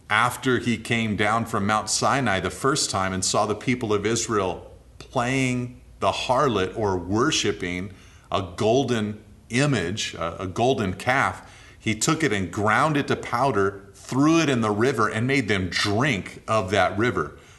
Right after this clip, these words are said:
Uh, Jacob didn't quite go that far. Instead, he took these foreign gods and the trappings of religiosity from these pagan elements, and he just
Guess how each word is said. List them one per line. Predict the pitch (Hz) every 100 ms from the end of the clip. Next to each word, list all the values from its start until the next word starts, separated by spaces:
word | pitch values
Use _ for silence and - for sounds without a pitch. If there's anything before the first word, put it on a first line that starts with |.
| -
Uh, | - 101
Jacob | 156 185 180
didn't | 151 160 135
quite | - 147 151 151 120
go | 123 127 123
that | 123 110 107 107
far. | - 131 135 92 69 - - -
Instead, | 110 104 180 202
he | 147
took | 139 160
these | 135 120
foreign | - 139 123 107
gods | 113 139 143 143
and | 92
the | 87
trappings | - 117 110 123 117 104
of | 92
religiosity | 92 95 104 101 95 104 - 110 104
from | 95 92
these | 90 87 - - - -
pagan | 123 120 113
elements, | 101 107 113 110 104
and | 110 101
he | 110
just | 120 214 214 214